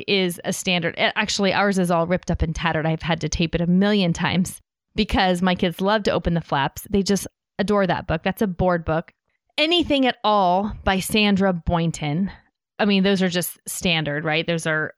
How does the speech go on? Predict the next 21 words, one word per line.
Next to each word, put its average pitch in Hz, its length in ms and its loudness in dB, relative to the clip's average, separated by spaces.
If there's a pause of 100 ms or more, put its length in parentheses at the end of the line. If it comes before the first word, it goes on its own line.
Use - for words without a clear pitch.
absolute 175 500 -2
necessities. - 760 -6 (500)
Goodnight 269 440 0
Gorilla 233 720 0
or 240 140 0
anything 302 400 2
by 220 140 2
Peggy 196 400 0
Rathman 165 480 0
is 165 140 -2
pretty 180 260 0
great, 160 300 -2
but 185 140 -2
Goodnight 214 400 2
Gorilla 180 400 2
is 185 160 -2
a 185 60 0
particular 311 760 -2
favorite 226 380 0
of 196 120 -2
ours. 190 400 2